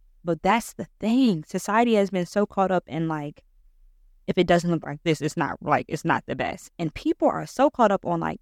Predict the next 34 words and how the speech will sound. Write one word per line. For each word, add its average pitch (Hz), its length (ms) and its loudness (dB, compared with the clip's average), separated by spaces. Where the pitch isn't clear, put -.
if 151 120 -6
you 240 120 4
have 247 240 -2
got 196 160 0
your 170 100 0
parents 240 340 0
helping 240 300 -2
you, 233 260 2
like, 160 200 -2
you 214 120 0
ain't 190 120 2
get 156 100 0
out 143 160 -4
the 143 80 -6
mud, 147 280 -2
like, 147 160 -10
you 220 100 0
not 180 180 0
independent, 160 420 -4
like, 143 160 -8
like, 269 200 0
okay, 311 500 -2
is 285 140 0
it 233 80 -4
a 208 100 0
crime 269 360 2
to - 120 -6
have 208 320 2
helpful 160 340 -8
parents 277 460 -2
and 190 80 -4
supportive 233 460 0
family 370 400 0
members? 381 640 -2